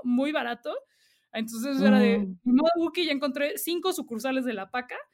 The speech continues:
Speaker 1: Entonces, pues, nos poníamos de acuerdo en lo que yo iba a la paca, Wookie se iba a pasear por ahí, veíamos, por ejemplo, eh, a Wookie le interesa, le gusta mucho más la cerveza artesanal que a mí.
Speaker 2: Ujú.
Speaker 1: Entonces,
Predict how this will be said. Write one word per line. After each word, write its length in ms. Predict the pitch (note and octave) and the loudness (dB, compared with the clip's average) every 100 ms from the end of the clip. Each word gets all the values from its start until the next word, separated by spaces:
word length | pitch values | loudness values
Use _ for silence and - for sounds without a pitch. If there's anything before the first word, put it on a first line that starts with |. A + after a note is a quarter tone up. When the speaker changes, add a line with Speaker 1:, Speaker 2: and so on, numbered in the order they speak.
| _ | _
Speaker 1:
Entonces, 560 | - A3 - C#4+ F4 C4+ | -12 0 4 4 4 2
pues, 120 | B3+ D4+ | -4 -6
nos 100 | - | -2
poníamos 380 | D#4 D#4+ F4+ D#4 | 2 4 6 4
de 60 | C#4 | 4
acuerdo 260 | C#4+ C#4+ | 4 4
en 100 | B3+ | 4
lo 60 | A#3+ | 2
que 140 | - C#4 | 0 0
yo 120 | D#4 | 2
iba 240 | E4+ F4+ | 2 2
a 40 | F4+ | 2
la 240 | C#4+ A#3 | 0 -2
paca, 400 | C4 B3+ A#3+ B3+ C#4 C#4 C4+ B3 _ - | -2 -2 -2 -4 -6 -10 -12 -14 _ -4
Wookie 300 | B3+ B3 C4+ | -2 0 -2
se 160 | C4 A3 | 0 -2
iba 640 | A3+ A3+ A#3 A3 F#3 F#3 F#3 | 0 0 -2 -4 -6 -8 -8
a 80 | |
pasear 420 | F#3 F#3+ C4 B3+ B3 | -8 -4 2 2 2
por 140 | C#4 | 0
ahí, 380 | D4+ F#4 F#4 F#4 | 2 4 4 4
veíamos, 400 | D4 C4 B3+ B3+ | 4 2 2 -2
por 80 | A#3 | -2
ejemplo, 260 | B3+ C4 - | -2 -2 -2
eh, 220 | A3 A#3 | -4 -2
a 80 | A#3 | -2
Wookie 220 | B3 B3+ C#4 | -2 -2 0
le 80 | |
interesa, 400 | C4 B3+ A#3+ B3+ B3 | 0 0 -2 -2 -4
le 160 | A#3 | -4
gusta 260 | A3 A#3+ B3+ | -6 -4 -2
mucho 240 | B3 B3 | 0 0
más 160 | A#3+ A#3 | -4 -4
la 80 | A#3+ | -6
cerveza 300 | A3 G#3 G#3 | -6 -8 -8
artesanal 480 | A3 G#3 G3 G3+ G#3 | -10 -10 -12 -12 -10
que 80 | A3 | -4
a 40 | |
mí. 260 | A#3 C4+ C4+ _ _ - | 0 0 -2 _ _ 2
Speaker 2:
Ujú. 220 | G#3+ G3+ | 4 4
Speaker 1:
Entonces, 280 | G3 A3+ | 2 0